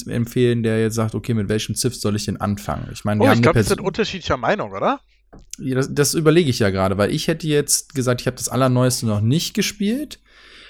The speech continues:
Speaker 1: Einfach von der Nostalgie her würde ich sagen Civ drei, aber wenn ich so vom Komfort denke, fand ich jetzt, äh,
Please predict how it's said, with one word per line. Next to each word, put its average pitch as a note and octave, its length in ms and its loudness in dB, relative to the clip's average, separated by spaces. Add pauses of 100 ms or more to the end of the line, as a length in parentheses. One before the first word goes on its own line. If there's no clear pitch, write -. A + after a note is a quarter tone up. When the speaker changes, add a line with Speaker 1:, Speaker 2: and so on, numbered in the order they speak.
(300)
Speaker 1:
Einfach D#3+ 320 2
von C#3 380 0
der A2+ 100 4
Nostalgie G#2+ 600 2
her F3+ 100 4
würde C3+ 160 2
ich A#2+ 100 0
sagen A2 280 2
Civ - 320 -4
drei, F3+ 440 0
aber C3+ 200 4
wenn B2 100 2
ich B2 140 0
so A#2+ 100 -2
vom A#2 220 -2
Komfort B2 640 -2
denke, E3+ 720 2
fand C#3+ 420 -4
ich - 160 -8
jetzt, - 540 -6
äh, C3 220 -2